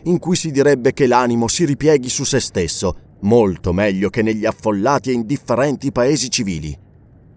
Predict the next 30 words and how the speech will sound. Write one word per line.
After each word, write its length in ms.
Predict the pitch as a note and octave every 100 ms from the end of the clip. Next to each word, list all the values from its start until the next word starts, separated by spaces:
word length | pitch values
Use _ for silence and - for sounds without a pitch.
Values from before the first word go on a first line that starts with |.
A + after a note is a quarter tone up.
| - -
Ma 180 | G2 G2
l'angoscia 720 | F#2+ F#2+ F2+ F2+ - D#2 C#2+ -
vi 200 | - F#2+
è 80 | G2
sicuramente 680 | - - G#2+ G2 F#2+ A2+ A2+
attenuata. 680 | - B2 G#2+ E2 D2+ D2 - - - _ - - - - - _ -
E 160 | B2+ C3
poi, 360 | G2+ E2 D2 - - _ -
ora 280 | C3+ D3 C3
che 100 | A#2
non 140 | A2
c'era 300 | G2+ A#2+ A2+
più 200 | - B2
il 100 | A#2
mio 200 | G2+ G2+
Harry, 500 | F#2+ F#2+ F2 D#2+ D2+ - - -
a 120 | D3+
che 120 | C#3+ D#3
cosa 360 | A#2+ G2 F#2
mi 100 | G#2+
sarebbe 400 | - A#2 C3 A2+
servita 480 | - A2+ G#2 C#3+ B2
l'agiatezza 580 | A#2+ A#2 - D3+ - C3+
che 140 | C3
avevo 240 | A#2 C3+ B2+
faticato 580 | C#3+ C3 B2 C#3+ B2
a 60 | C3
conquistarmi? 840 | C#3 A#2+ A2+ - F#2+ D#2 - D#2 - - - - - - - - - - - - - - -
Una 280 | D#3+ D3 B2
sera, 520 | - A2+ F#2+ E2+ D#2+